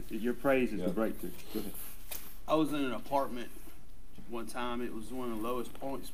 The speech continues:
Speaker 3: points in my life, and I, I was thinking of suicide and how I could do this the quickest, most efficient way. And at just, uh,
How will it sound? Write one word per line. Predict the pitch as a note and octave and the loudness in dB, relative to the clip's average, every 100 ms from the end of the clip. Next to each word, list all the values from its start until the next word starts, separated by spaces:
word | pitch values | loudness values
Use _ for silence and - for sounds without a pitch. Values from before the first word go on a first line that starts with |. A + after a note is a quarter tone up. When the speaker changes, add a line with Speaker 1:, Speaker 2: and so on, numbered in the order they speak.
| - | -2
Speaker 3:
points | D3+ D3 - | 0 0 0
in | B2 | 0
my | G#2+ | 0
life, | G#2+ A#2 A2+ - | 2 0 0 0
and | - - | -2 -2
I, | - - - - - - | -2 -2 -2 -2 -2 2
I | |
was | B2+ G#2+ - | 2 0 -2
thinking | - C#3+ C#3+ C#3 C#3 | -2 0 0 0 -2
of | - - | -2 -2
suicide | - C#3 C3 A2+ B2+ C3 B2 G#2+ | -2 -2 -2 -2 0 0 0 -2
and | G#2 - - - - - | -2 -2 -2 -4 -4 0
how | C3 C3+ B2 | 2 2 2
I | B2+ | 2
could | A2+ A2 | 0 -2
do | B2+ B2 | -2 -2
this | B2 A#2+ | -2 -2
the | - | -2
quickest, | - B2+ A#2 B2 A2 - - | -2 -2 -2 -2 -2 -2 -2
most | A2 A2+ | -2 -2
efficient | B2 - A#2+ - - - | -2 -2 -2 -2 -2 -2
way. | A2+ G#2+ G#2 - - - - - - - - | -2 -2 -2 0 0 0 -2 -4 -4 -4 -2
And | B2 B2+ A2 G#2+ - - - - - - - - - - - - - - - - | 0 0 0 -2 -2 -4 -2 -2 -2 -2 -2 -2 -2 -2 -2 -2 -2 -2 -2 0
at | C#3+ C#3 | 0 2
just, | D#3 - D3 | 0 0 0
uh, | B2+ | 0